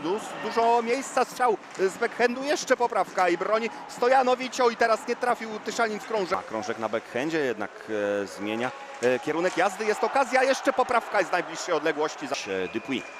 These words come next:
Grany Bulik, czysto przez Tyszan. Komorski przed bramką, ale czekał na niego też Stojanowicz. Spotkanie,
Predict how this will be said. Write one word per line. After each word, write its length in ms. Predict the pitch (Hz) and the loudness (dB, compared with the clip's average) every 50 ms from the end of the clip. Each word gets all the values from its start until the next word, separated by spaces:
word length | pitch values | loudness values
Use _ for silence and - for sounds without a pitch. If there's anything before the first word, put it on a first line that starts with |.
| - - - - - - - - - - | -16 -16 -16 -16 -18 -18 -16 -16 -10 -6
Grany 240 | 87 95 98 95 82 | -4 -4 -4 -4 -4
Bulik, 300 | 92 98 107 120 139 - | -4 -4 -4 -4 -4 -4
czysto 280 | - - 107 - - 107 | -6 -10 -8 -8 -10 -8
przez 180 | - 104 - | -8 -10 -6
Tyszan. 380 | - - 123 - - 123 135 151 - - - - - | -4 -4 -2 0 0 0 0 -2 -4 -10 -14 -4 -2
Komorski 420 | 120 117 117 170 208 - - - 208 | 0 2 2 2 0 0 -4 -8 -2
przed 180 | - 262 233 | -2 -2 0
bramką, 580 | 190 214 214 220 185 - 202 196 185 175 165 156 | 0 0 0 0 0 0 0 2 2 2 4 4
ale 240 | 151 139 135 135 131 | 4 4 2 2 0
czekał 380 | - - 135 127 - 127 127 | -2 -6 -8 -4 -2 -2 -2
na 100 | 120 123 | -2 -4
niego 260 | 123 123 120 117 120 113 | -4 -4 -4 -4 -4 -4
też 160 | - 113 - | -4 -6 -6
Stojanowicz. 640 | - - - - - 120 117 117 117 110 104 101 95 | -6 -8 -6 -2 0 2 2 2 2 0 -2 -4 -6
Spotkanie, 520 | 110 107 - - 147 156 156 151 147 139 | -6 -6 -4 -4 -4 -2 0 0 -2 -2